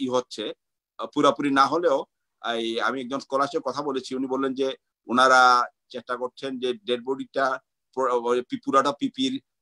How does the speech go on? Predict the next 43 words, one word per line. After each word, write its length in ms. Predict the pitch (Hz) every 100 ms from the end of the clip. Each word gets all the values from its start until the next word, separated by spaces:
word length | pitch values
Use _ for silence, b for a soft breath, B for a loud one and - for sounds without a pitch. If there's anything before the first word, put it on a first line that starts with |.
| _
পরার 260 | 127 151 156 _
পরে 380 | 139 175 147 175 - _ _
ওনারা 320 | 123 139 135
dead 180 | 123 120
বডিটা 260 | 135 139
বে-, 140 | 120 120
ওই 100 | 120
bag 200 | 107 123
থেকে 220 | - 143 160
খুলে 460 | - 147 160 139 175 - _ _
ওনারা 520 | 113 123 127 127 127 - _ _ _ _ _ _
একটু 220 | 127 -
দূর 180 | 120 269
থেকেই 300 | - 170 170
shower 400 | - - 143 156
দিচ্ছেন 420 | 143 - 175 202 - _ _ _
এবং, 400 | 113 135 156 156 - _ _ _ _
এবং 440 | 123 123 131 135 131
ওইটাকে 520 | 131 123 143 165 156
আবার 220 | 143 127 170
কাফনে 400 | 156 - 143 143
দি-, 260 | 123 123
দিয়ে 360 | 123 123 151 180
আবার 220 | 131 127
ওই 80 | 123
ব্যাগের 240 | 120 120
মধ্যে 140 | 123 117
ঢুকে 200 | 117 113
রাখছেন। 340 | 98 - - _
তো 100 | 120
ওনারা 300 | 135 156 185
যারা 200 | 165 165
close 360 | 170 - 175 196
কন্ট্যাক্টে 440 | 202 175 170 185
যাবেন, 360 | 131 123 135 135
কেউ 160 | 131
যদি 160 | 131 151
শাওয়ারে 380 | - 127 165 196
যদি 180 | 190 180
যান 200 | 147 151
তাহলে 200 | 147 147
আমি 140 | 143
definitely 540 | 120 143 160 - 165